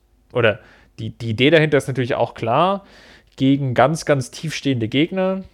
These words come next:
gerade Stuttgart wiederum jetzt hier angesprochen, die wirklich am eigenen Strafraum stehen und mauern, hat Kovac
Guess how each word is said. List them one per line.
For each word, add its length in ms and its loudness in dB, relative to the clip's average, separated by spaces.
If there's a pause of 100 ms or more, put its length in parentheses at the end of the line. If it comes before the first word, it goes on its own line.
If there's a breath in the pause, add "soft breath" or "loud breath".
(100)
gerade 320 2
Stuttgart 480 -2
wiederum 340 2
jetzt 160 -6
hier 140 -2
angesprochen, 800 -2
die 200 -6
wirklich 340 -2
am 120 -4
eigenen 400 -2
Strafraum 640 0
stehen 420 -2
und 160 -4
mauern, 440 2 (1400 loud breath)
hat 260 0
Kovac 340 4